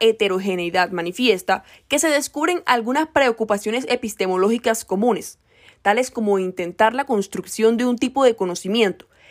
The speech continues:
que permite captar el punto de vista de quienes producen y viven la realidad social y cultural, y asumir que el acceso al conocimiento de lo específicamente humano se relaciona con un tipo de realidad epistémica,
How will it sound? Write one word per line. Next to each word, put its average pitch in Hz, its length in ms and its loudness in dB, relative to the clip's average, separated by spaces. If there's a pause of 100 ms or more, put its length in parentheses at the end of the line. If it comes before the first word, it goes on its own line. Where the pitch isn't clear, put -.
(140)
que 262 100 2
permite 320 380 2
captar 233 440 2
el 277 200 -2
punto 349 480 2
de 285 100 4
vista 262 340 2
de 240 140 2
quienes 202 240 0
producen 208 640 0
y 226 120 0
viven 254 200 -2
la 269 80 2
realidad 196 380 0
social 247 320 -4
y 254 80 -6
cultural, 202 600 0 (440)
y 220 140 0
asumir 247 680 0
que 247 160 2
el 254 100 4
acceso 311 440 0
al 381 100 2
conocimiento 233 720 2
de 202 60 4
lo 180 80 -2
específicamente 202 840 -2
humano 226 400 2 (160)
se - 180 0
relaciona 302 520 -2
con 277 120 0
un 233 140 -2
tipo 302 240 -2
de 285 80 4
realidad 202 380 2
epistémica, 233 840 -2